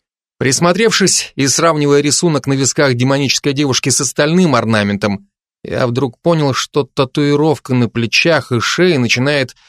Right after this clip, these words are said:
слабо отсвечивать алым сиянием. Причём она пульсирует в такт рубину в оголовье кинжала, воткнутого жертве в середину груди.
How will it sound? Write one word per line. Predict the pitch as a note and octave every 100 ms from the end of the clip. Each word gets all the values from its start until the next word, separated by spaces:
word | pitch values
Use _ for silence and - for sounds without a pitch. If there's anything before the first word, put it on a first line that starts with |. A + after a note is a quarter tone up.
| _ _
слабо | - - A2 B2+ B2 A#2+
отсвечивать | A#2 - B2+ C#3+ - C3 B2 - _
алым | C#3+ C3 B2+ B2+
сиянием. | - C#3+ C3+ C#3 D3 A2 - D#2+ - _ _ _ _ _ _ _ _ -
Причём | A2+ A2 C#3+ D3
она | D3+ D#3
пульсирует | D3 D3+ - G3+ G3+ A2+ F#2+ - _ _ _ _
в | - -
такт | D3 C3+ -
рубину | C#3+ D#3 C#3 G#3 E3+ G2+ G2 _
в | A2
оголовье | B2 B2+ C#3+ C#3+ B2
кинжала, | A#2 C3 B2 G#2+ F3+ F#3 A#2+ - - -
воткнутого | A2+ G2+ - D3+ C#3+ C3 B2+
жертве | D#3 C#3+ D3
в | C3+
середину | - D#3+ D#3+ C#3+ D3+ C#3
груди. | C3+ E3 C3+ A#2+ G2